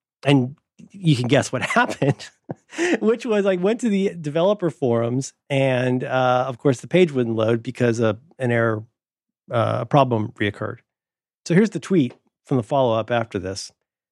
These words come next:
"I O S fourteen Beta one has a known issue with iPhone in the smart battery case causing, quote, 'a problem repeatedly occurred,' unquote, "errors on Safari and, paren, I think, other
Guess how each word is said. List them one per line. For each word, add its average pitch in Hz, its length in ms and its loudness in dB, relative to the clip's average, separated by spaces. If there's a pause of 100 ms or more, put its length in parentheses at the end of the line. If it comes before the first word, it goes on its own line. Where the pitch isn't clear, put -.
(760)
"I 196 180 0
O 269 80 2
S 262 140 0
fourteen 214 420 -2
Beta 156 240 2
one 98 340 -4 (100)
has 131 180 0
a 143 60 2
known 165 380 0
issue - 420 -6 (520)
with 139 160 0
iPhone 202 680 0 (320)
in 196 380 0
the 143 220 -4 (120)
smart 175 380 0
battery 156 320 0
case 101 320 -6
causing, 151 600 0 (180)
quote, 135 240 0
'a 143 120 0
problem 175 520 0 (100)
repeatedly 143 540 -2
occurred,' 147 380 2
unquote, 113 460 0
"errors 113 380 0
on 117 120 -4
Safari 156 600 -2
and, 151 300 -2
paren, 104 360 -6
I - 60 -10
think, - 480 -2 (600)
other 131 420 -2